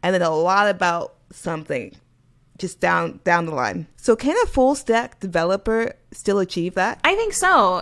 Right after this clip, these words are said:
Speaker 2: And more than anything, like, I think that that's very important to understand that relationship, because you're doing so much kind of in between the front end and back end. Like, to be a little bit more understanding and be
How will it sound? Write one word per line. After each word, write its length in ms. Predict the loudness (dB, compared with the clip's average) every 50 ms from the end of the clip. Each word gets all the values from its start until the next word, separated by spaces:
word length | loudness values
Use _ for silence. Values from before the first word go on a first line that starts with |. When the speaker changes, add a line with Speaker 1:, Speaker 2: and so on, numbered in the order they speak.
| -2 -2
Speaker 2:
And 240 | 0 0 0 0
more 160 | 0 0 0 2
than 140 | 0 0
anything, 480 | -2 -2 -4 -6 -6 -8 -8 -8 -8 -6
like, 360 | -6 -6 -6 -6 -8 -10 -10
I 20 | -8
think 200 | -6 -6 -4 -4
that 100 | -4 -4
that's 240 | -4 -4 -6 -8
very 600 | -8 -6 -4 -2 -2 0 -2 -2 -2 -4 -6 -6 -6
important 600 | -6 -6 -6 -6 -6 -6 -6 -6 -4 -6 -6 -6 -6
to 180 | -6 -6 -6 -6
understand 960 | -6 -6 -6 -6 -8 -8 -8 -8 -6 -6 -6 -6 -6 -8 -8 -10 -10 -12 -10 -8
that 260 | -6 -6 -6 -8 -8
relationship, 760 | -8 -8 -6 -8 -8 -10 -12 -10 -10 -8 -10 -10 -10 -12 -12
because 680 | -10 -10 -8 -8 -10 -10 -8 -6 -6 -4 -4 -6 -6 -8
you're 180 | -8 -8 -8 -8
doing 720 | -10 -10 -12 -10 -10 -8 -10 -10 -10 -12 -12 -14 -16 -18 -20 -20 -20 -16
so 340 | -14 -12 -10 -8 -8 -8 -8
much 480 | -8 -10 -10 -12 -12 -14 -16 -18 -16 -12
kind 160 | -10 -8 -8
of 140 | -8 -10 -14 -20 -18 -12
in 160 | -10 -10 -8 -8
between 580 | -10 -12 -12 -14 -16 -14 -12 -12 -10 -10 -10
the 80 | -10 -12
front 220 | -12 -12 -12 -12
end 140 | -12 -12 -12
and 120 | -14 -12
back 240 | -12 -12 -12 -12 -12
end. 240 | -14 -14 -14 -14 -12
Like, 380 | -12 -10 -10 -10 -12 -14 -10 -8
to 240 | -4 -2 -2 -2
be 640 | -2 -4 -6 -6 -4 -4 -2 -2 -4 -4 -4 -4 -4
a 360 | -4 -6 -8 -8 -6 -4 -4
little 200 | -2 -2 -2 -2
bit 160 | -4 -4 -4 -4
more 180 | -4 -4 -4
understanding 680 | -4 -4 -6 -6 -6 -6 -6 -4 -4 -4 -4 -4 -6 -6
and 160 | -6 -8 -8
be 380 | -8 -8 -8 -6 -4 -4 -4